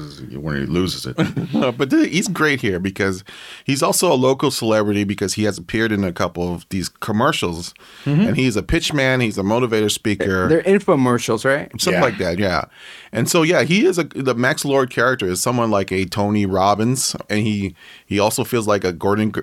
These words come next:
Speaker 2: Gekko or like, uh, J R Ewing from Dallas. It's like all this,
Speaker 1: Oh, he
Speaker 2: like
Speaker 1: wants to be, yeah.
Speaker 2: Yeah, it's all, it's all this, uh, con-, um, concoction, you know. He's like
Speaker 3: It's a very eighties character. <laughs>
Speaker 2: Right, and I,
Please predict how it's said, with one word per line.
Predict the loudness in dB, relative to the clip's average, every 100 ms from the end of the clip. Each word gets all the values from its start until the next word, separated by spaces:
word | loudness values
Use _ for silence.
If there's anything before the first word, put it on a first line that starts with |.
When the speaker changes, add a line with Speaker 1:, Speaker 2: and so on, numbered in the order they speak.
| -2
Speaker 2:
Gekko | -2 0 0 0 0 -2
or | -2 0 0
like, | -2 -2
uh, | 0 2 0
J | 0 2 4
R | 4 4 2
Ewing | 0 2 2 2 -2
from | -2 -2 -2 -4 -4
Dallas. | -2 0 0 -2 -4
It's | -4 -2
like | -2 0
all | 0 2
this, | 2 2 4
Speaker 1:
Oh, | 4
he | 4
Speaker 2:
like | 2
Speaker 1:
wants | 0 -2
to | -6
be, | -2
yeah. | 0 2
Speaker 2:
Yeah, | 2 2
it's | 4
all, | 2 2
it's | 0 2
all | 2
this, | 0 0 2
uh, | 2 2 0
con-, | -4 -6 -2
um, | 0 2 0 -2 -6 -18 -20 -16 -4
concoction, | -2 0 0 0 -2 -2 -2
you | -2
know. | -2 0
He's | -2 -2
like | -2
Speaker 3:
It's | 0
a |
very | 6 6 8
eighties | 6 6 4 2
character. | 0 2 2 2 4
<laughs> |
Speaker 2:
Right, | 4 4 4
and | 2 2
I, | 2